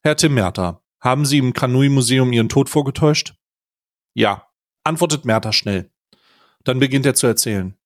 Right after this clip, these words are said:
„Ich hatte extrem hohe Schulden und wusste überhaupt nicht mehr weiter. Dann kam mir die Idee, komplett neu anzufangen.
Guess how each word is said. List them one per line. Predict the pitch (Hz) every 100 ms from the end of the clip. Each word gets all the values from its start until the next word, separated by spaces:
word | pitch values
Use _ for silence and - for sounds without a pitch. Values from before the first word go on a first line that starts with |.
| _ _ _ _
„Ich | - 143
hatte | 156
extrem | 160 - 175 156
hohe | 151 143
Schulden | 170 160 143
und | 117
wusste | 127 - 135
überhaupt | 131 135 -
nicht | 123 -
mehr | 110
weiter. | 101 95 92 92 _ _ _
Dann | 131 143
kam | 160 160
mir | 160
die | 143 143
Idee, | 151
komplett | 147 147 143 139
neu | 131
anzufangen. | 127 123 117 - 98 92